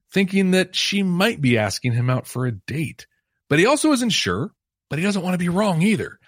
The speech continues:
So he buys some <laughs> expensive synthetic roses and goes to meet her. Immediately,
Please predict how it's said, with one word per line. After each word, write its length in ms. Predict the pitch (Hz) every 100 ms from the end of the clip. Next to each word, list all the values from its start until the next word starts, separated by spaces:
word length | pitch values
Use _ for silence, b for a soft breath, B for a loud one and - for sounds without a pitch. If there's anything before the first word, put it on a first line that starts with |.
| b b -
So 160 | 165
he 80 | 165
buys 340 | 131 156 208
some 220 | - - 160
<laughs> 0 |
expensive 640 | 147 - 151 160 156 135
synthetic 560 | - 147 139 143 131 135
roses 720 | 175 247 127 95 107 143 - _
and 320 | - - 233
goes 280 | 190 196 185
to 100 | 185
meet 240 | 185 262
her. 220 | 190 85 - _ _ _ -
Immediately, 920 | 190 226 254 220 170 113 101 76 -